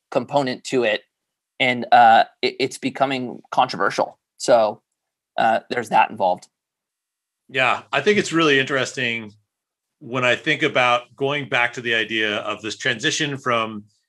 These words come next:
Speaker 2: having a following base for doing one thing and now amassing a new fan base for doing something else.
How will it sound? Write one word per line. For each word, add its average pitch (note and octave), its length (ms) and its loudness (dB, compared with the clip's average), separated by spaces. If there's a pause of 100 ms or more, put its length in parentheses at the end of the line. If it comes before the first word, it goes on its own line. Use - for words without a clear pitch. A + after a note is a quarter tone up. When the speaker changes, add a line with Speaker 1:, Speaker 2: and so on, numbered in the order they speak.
(300)
Speaker 2:
having D3 320 0
a E3+ 40 0
following F3+ 480 4
base D3+ 300 0
for D3 80 -8
doing C#3+ 300 -2
one D3 260 4
thing A2 440 -4 (180)
and B2+ 100 -2
now C3+ 440 4
amassing C3 520 0
a B2 60 -4
new C#3+ 280 0
fan B2 300 0
base A#2 260 0
for C3 120 -12
doing A#2 180 -6
something A2+ 380 -4
else. A#2 520 -2